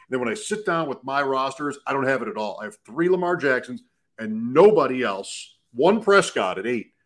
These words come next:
Nobody else in the top seven. Like, how did this happen? So I'm just like, I'm texting you and I'm texting Louie, like,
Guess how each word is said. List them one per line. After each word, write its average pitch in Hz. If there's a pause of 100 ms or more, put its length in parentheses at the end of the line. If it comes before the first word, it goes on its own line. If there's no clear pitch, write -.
(240)
Nobody 208
else 101
in 127
the 117
top 110
seven. 92 (340)
Like, 117
how 190
did 196
this 190
happen? 214 (440)
So 143
I'm 143
just 156
like, 127 (340)
I'm 131
texting 175
you 165
and 139
I'm 113
texting 165
Louie, 165
like, 135